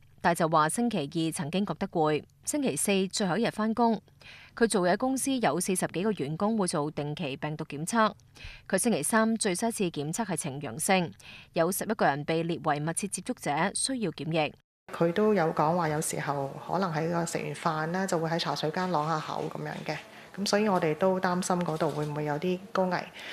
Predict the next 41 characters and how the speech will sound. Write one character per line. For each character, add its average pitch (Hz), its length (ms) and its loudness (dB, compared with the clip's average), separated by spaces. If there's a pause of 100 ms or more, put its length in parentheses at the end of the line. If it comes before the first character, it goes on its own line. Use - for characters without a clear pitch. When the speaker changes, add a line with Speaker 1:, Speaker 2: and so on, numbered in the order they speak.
(140)
Speaker 2:
雖 277 160 4
然 240 80 6
個 180 80 6
茶 170 160 0
水 160 160 2
間 202 320 2
佢 160 160 2
嗰 175 120 0
個 156 480 0
清 202 220 0
潔 185 160 0
工 180 220 0
呢， 180 180 0 (380)
就 156 240 2
每 160 160 4
個 175 80 2
鐘 190 160 2
頭 180 220 -2
呢 170 160 2
都 185 100 0
會 165 80 2
去 156 120 -2
清 170 240 -4
潔 - 200 -8
嘅， - 80 -6 (320)
咁 185 120 -4
但 160 200 2
係 160 40 -4
都 196 140 -2
有 180 100 2
一 156 160 0
啲 185 200 0
人 165 200 0
可 147 120 0
能 165 160 -2
係 147 220 -6
去 160 100 2
前 165 200 -4
前 156 140 -4
後 156 160 -4
後 156 320 0